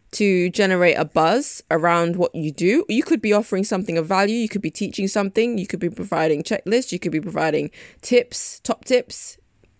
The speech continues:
once a week or once a month, if once a week is a bit too much. So you can build, uh, a community that way. And that way, you're building a community that no one can take away from you. I mean, obviously, yeah, if the website goes down, but,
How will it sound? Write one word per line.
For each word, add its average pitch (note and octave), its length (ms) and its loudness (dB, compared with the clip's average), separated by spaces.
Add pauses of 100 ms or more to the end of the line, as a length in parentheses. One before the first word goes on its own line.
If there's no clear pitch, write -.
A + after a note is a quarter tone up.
(380)
once G3 280 -2
a G3 60 2
week G3 340 2
or F#3 60 2
once F3+ 200 0
a F#3+ 60 0
month, E3+ 600 -2 (180)
if G3+ 240 -8
once F3+ 240 -2
a F3+ 40 0
week F3 160 -2
is F#3 80 -4
a G#3+ 60 -8
bit - 160 -4
too F#3 200 -4
much. - 440 -6 (760)
So - 220 2
you F#3+ 160 4
can F#3+ 180 0
build, F3+ 640 4
uh, D#3 400 2 (100)
a F#3 60 -4
community F3+ 560 0
that E3 220 -2
way. F#3+ 260 2 (580)
And A3 160 4
that D#4+ 160 2
way, G#3 220 6
you're G#3+ 220 4
building C#4 320 0
a B3+ 60 2
community A#3 460 0
that F#3 120 0
no A3 120 0
one B3+ 120 0
can A#3+ 100 -4
take F#3+ 180 -4
away F3+ 200 2
from C#3+ 260 -4
you. D3 120 -4 (220)
I - 40 -2
mean, A#3+ 180 6
obviously, C4 300 -2
yeah, G3+ 160 4
if E3+ 80 -4
the F#3+ 80 0
website A3 340 0
goes F3 180 2
down, D#3+ 240 0
but, F3 160 0